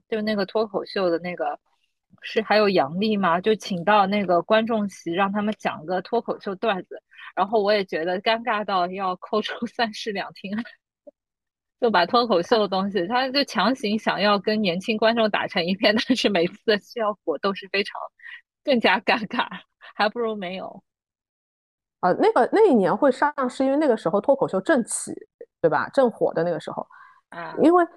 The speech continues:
Speaker 2: 讲到就是你们前面讲，“哎呀，这个哥哥上去好像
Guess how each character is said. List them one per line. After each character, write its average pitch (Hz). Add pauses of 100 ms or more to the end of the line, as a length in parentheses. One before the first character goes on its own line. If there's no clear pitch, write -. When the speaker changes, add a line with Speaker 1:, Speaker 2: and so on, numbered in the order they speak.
(140)
Speaker 2:
讲 175
到 277
就 254
是 240
你 180
们 160
前 202
面 233
讲 180
，“哎 220
呀， 233
这 233
个 202
哥 254
哥 220
上 214
去 170
好 156
像 185